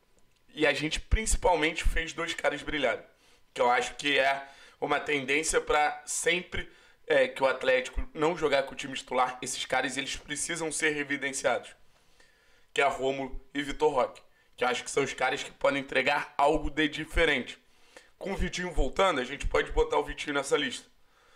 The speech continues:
sabe? Então é basicamente definir um modelo de jogo de maneira concreta, assim como a gente fez naquele confronto contra o Bragantino. A gente vai jogar assim.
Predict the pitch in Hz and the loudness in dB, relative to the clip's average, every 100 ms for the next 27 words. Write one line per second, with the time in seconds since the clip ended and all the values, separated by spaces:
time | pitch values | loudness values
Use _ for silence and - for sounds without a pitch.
0 | _ _ - 135 139 - - _ _ _ | _ _ 0 2 2 -2 -16 _ _ _
1 | _ _ _ - 131 127 139 131 143 - | _ _ _ -12 -4 2 4 4 0 2
2 | 180 165 127 - - _ _ - 151 147 | 2 2 0 -4 -18 _ _ -6 -4 -4
3 | - 175 214 226 208 175 151 143 117 123 | -6 -6 0 2 4 2 0 -4 -2 -2
4 | - - _ - 127 131 131 131 120 110 | -4 -20 _ -18 -6 -2 0 4 2 2
5 | - 127 - 120 - 131 - 135 - 127 | -2 -4 2 2 2 -2 -2 -4 -4 -6
6 | 131 120 123 - 120 123 - - - - | -6 -4 -6 -6 -6 -6 -10 -18 -20 -20
7 | - 123 123 120 - 123 - 123 - 120 | -4 -2 0 -2 0 2 4 4 2 -4
8 | - 117 117 113 - 107 110 _ _ _ | 0 0 2 -2 -6 -8 -10 _ _ _
9 | _ _ - 127 123 147 156 135 143 143 | _ _ -2 -2 0 -2 -2 0 0 0
10 | 123 131 156 - 123 | 2 2 2 -2 -4